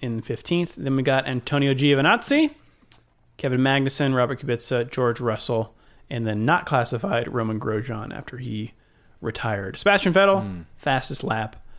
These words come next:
Speaker 1: of the race.
Speaker 2: Yeah,
Speaker 1: Um,
Speaker 2: last lap.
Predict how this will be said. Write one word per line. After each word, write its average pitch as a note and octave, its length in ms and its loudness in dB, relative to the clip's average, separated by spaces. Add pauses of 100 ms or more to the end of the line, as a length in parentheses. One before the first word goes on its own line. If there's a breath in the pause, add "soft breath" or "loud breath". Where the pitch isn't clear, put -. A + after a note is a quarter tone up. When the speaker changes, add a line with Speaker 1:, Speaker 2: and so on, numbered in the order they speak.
(400 soft breath)
Speaker 1:
of A2 200 -4
the G#2 80 -2
race. G2+ 500 -4 (320)
Speaker 2:
Yeah, B2+ 360 -4
Speaker 1:
Um, C3 60 -10
Speaker 2:
last B2+ 220 0
lap. F#2 200 -12